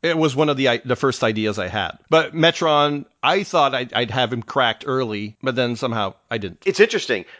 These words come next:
Speaker 2: The very fact of you telling me that Metron was your most difficult one immediately cracked it for me. Like,
Speaker 1: Oh.
Speaker 2: literally, you said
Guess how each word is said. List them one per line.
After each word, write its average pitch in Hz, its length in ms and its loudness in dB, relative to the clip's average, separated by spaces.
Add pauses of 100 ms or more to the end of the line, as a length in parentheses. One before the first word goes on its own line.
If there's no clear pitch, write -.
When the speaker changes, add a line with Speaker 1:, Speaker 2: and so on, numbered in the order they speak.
(140)
Speaker 2:
The 127 180 -2
very 160 360 6
fact 160 440 0
of 139 140 -6
you 139 180 -8
telling 165 500 0
me 80 280 -8 (160)
that 113 180 2
Metron 143 720 2
was 123 300 -2
your 117 480 4 (180)
most 127 240 2
difficult 135 380 2
one 135 260 2 (500)
immediately 151 540 2
cracked 117 280 2
it 95 80 -8
for 85 160 -12
me. - 220 -18 (100)
Like, 143 160 2
Speaker 1:
Oh. 135 60 -4
Speaker 2:
literally, 147 680 4
you 135 140 -4
said 127 320 4